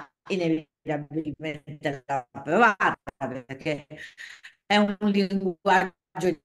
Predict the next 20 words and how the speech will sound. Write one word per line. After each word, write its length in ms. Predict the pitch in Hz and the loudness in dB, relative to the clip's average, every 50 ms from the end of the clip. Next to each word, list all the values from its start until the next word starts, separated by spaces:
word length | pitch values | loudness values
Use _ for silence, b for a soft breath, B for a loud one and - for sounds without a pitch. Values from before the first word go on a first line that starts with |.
| - 175 _ _ _ _ _ _ | -20 -20 _ _ _ _ _ _
diverso, 1120 | - 160 151 151 139 - _ _ - 131 127 - - - _ - - - - - 165 170 165 | -4 -2 0 0 -2 -4 _ _ -10 -8 -8 -8 -10 -12 _ -20 -20 -16 -10 -4 -4 -2 2
no? 300 | - 220 233 214 190 - _ _ - 220 - B B B B B B _ _ B B B B B _ B B B B B B | 4 6 6 4 4 0 _ _ -10 -10 -10 B B B B B B _ _ B B B B B _ B B B B B B
Eh, 600 | B 220 208 190 _ - 208 208 202 202 196 196 | B 2 2 2 _ 0 2 4 6 6 6 6
è 100 | 196 302 | 6 6
un 100 | 294 285 | 6 8
modo 240 | 285 320 330 311 294 | 6 6 6 6 6
per 120 | 220 220 | 6 6
aiutare, 440 | 208 208 214 214 277 302 294 262 226 220 - - | 4 6 6 6 6 6 6 4 4 0 -6 -12
mm, 360 | 180 196 196 202 202 196 196 | -18 -16 -12 -10 -8 -6 -6
scegliete 800 | 202 202 - - - 269 262 262 240 262 262 269 269 269 262 254 | -6 -6 -4 2 4 4 4 4 6 6 6 6 6 6 4 4
gli 80 | 220 220 | 4 2
editori, 600 | - 196 214 214 214 226 226 226 226 220 - B B B B B B | 2 2 2 2 2 2 2 2 2 0 -2 B B B B B B
sa, 280 | B - 233 214 208 202 | B 0 2 4 6 6
andate 340 | 208 208 202 196 190 190 208 | 4 6 6 6 6 6 4
un 120 | 214 208 | 2 4
po' 120 | - 202 | 2 2
sul 220 | 196 - - 185 170 | 2 2 -2 -6 -6
sicuro. 520 | - - 175 160 143 156 143 131 131 123 | -6 -4 -4 -2 0 0 0 0 -2 -4
Ecco, 260 | - 151 143 151 160 | -4 -4 -2 0 2
questo 360 | 160 190 190 - - 175 147 | 2 2 2 2 2 0 0